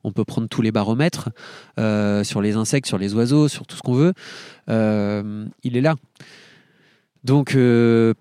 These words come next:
il y a déjà des choses qui se passent auxquelles il va falloir faire face. Et on le voit très bien, là, au moment où on se met tous à, d'un coup, parler de sobriété, euh,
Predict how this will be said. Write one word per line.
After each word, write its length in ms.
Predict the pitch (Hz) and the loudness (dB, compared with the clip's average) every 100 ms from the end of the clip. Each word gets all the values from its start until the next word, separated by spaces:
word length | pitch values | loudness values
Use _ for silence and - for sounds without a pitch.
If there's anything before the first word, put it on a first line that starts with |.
| _ _ _ _ _ 123 | _ _ _ _ _ -2
il 60 | |
y 40 | 120 | 0
a 40 | |
déjà 180 | 123 151 160 | 2 0 0
des 160 | 127 123 | -2 0
choses 180 | 151 | 0
qui 120 | - 139 | -2 -2
se 60 | |
passent 320 | - 151 - - | 2 0 0 -4
auxquelles 200 | 123 147 | -2 2
il 60 | 131 | 2
va 80 | 110 | 2
falloir 260 | 123 110 - | 0 -2 -2
faire 180 | 117 | -6
face. 440 | - 151 151 - - - | 0 0 0 -6 -8 -6
Et 200 | 120 110 | -2 0
on 60 | 107 | 0
le 60 | |
voit 140 | 104 104 | -2 -4
très 200 | - 143 | -2 0
bien, 300 | 147 147 139 | 2 2 2
là, 240 | 120 117 | 2 2
au 60 | 101 | 0
moment 360 | 101 107 120 107 | -2 -2 -4 -4
où 20 | |
on 40 | |
se 100 | - | -6
met 80 | 95 | -8
tous 280 | - 165 - | -4 -4 2
à, 120 | 113 104 | 0 0
d'un 200 | 120 156 | 0 0
coup, 180 | - 170 | 0 0
parler 240 | 131 120 | 0 0
de 60 | 120 | 0
sobriété, 680 | 139 120 123 120 113 143 139 - - - - - | 0 0 2 2 2 -2 -2 -16 -20 -20 -20 -6
euh, 240 | 120 113 | 0 0